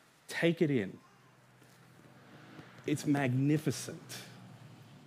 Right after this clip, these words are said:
And this doesn't happen anywhere else. What you're seeing, this doesn't happen anywhere else. You see, what's happening here,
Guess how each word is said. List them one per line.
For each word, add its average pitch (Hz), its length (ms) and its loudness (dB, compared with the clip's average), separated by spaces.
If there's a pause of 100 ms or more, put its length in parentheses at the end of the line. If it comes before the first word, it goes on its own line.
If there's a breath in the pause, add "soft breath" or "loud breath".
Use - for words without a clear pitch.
(880)
And 123 120 2
this 185 220 10
doesn't 160 380 6
happen 123 500 2 (640)
anywhere 170 580 8
else. - 640 -2 (880)
What 143 160 6
you're 135 160 6
seeing, 113 320 4
this 147 160 4
doesn't 160 280 -2
happen 127 380 -4 (460 loud breath)
anywhere 139 560 8
else. - 500 -2 (1900 loud breath)
You 135 60 -4
see, 156 140 8
what's 175 240 6
happening 143 380 4
here, 117 440 6